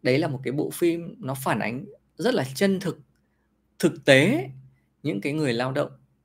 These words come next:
nghèo khổ và người ta phải sống bằng những cái đồng lương, à, khó khăn của mình, và những lúc thiếu thốn là họ phải đi vay nóng. Và chính cái vay nóng đó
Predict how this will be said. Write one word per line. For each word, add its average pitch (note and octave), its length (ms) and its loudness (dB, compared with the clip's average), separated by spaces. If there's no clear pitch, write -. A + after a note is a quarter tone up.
nghèo B2 280 0
khổ A#2+ 420 -6
và A#2+ 120 -6
người A2+ 180 -6
ta C#3+ 260 -8
phải A2 140 -12
sống - 480 0
bằng A2 300 -6
những D3 280 -10
cái A#2+ 160 -2
đồng B2+ 400 4
lương, E3 480 4
à, A2 500 -6
khó C3+ 220 2
khăn G#3+ 260 0
của A#2+ 80 -4
mình, A2 320 -4
và A#2+ 160 -2
những A2+ 220 -6
lúc F#3 180 0
thiếu C#3+ 220 -6
thốn C3+ 260 -6
là D3+ 120 -8
họ - 240 -14
phải - 220 -16
đi B2+ 180 -6
vay C3+ 180 -4
nóng. A#2 240 -4
Và B2 240 0
chính G3+ 340 4
cái F3 140 2
vay F3 240 2
nóng D#3 260 -2
đó D3+ 380 -4